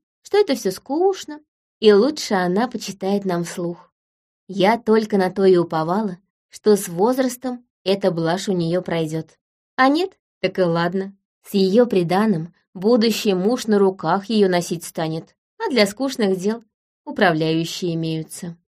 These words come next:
Выдать бы ее замуж. А дальше не моя забота. Так я думала, пока распоряжалась насчет завтрака и будила девочек. Им я сказала, что Манфред, должно быть, решил переждать метель. Она все не прекращалась.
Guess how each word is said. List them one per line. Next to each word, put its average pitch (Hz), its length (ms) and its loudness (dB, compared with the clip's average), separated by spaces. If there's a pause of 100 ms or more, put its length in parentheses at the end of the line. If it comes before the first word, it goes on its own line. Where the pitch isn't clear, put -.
Выдать 233 500 2
бы 196 140 4
ее 185 260 4
замуж. 185 540 -4 (420)
А 226 140 4
дальше 269 460 0 (260)
не 370 160 6
моя 190 260 6
забота. 170 500 -4 (240)
Так 277 280 2
я 202 120 4
думала, 262 520 0
пока 185 320 -2
распоряжалась 190 760 -2
насчет 170 320 -4
завтрака 208 600 -4 (260)
и 233 80 -6
будила 190 420 4
девочек. 165 640 -8 (260)
Им 233 200 6
я 196 140 6
сказала, 196 460 0
что 185 240 -10
Манфред, 196 560 -4 (220)
должно 269 460 2
быть, 269 240 -6 (260)
решил 311 400 0
переждать 247 440 0
метель. 190 460 -2 (320)
Она 190 200 0
все 185 160 -4
не 175 120 0
прекращалась. 180 880 -8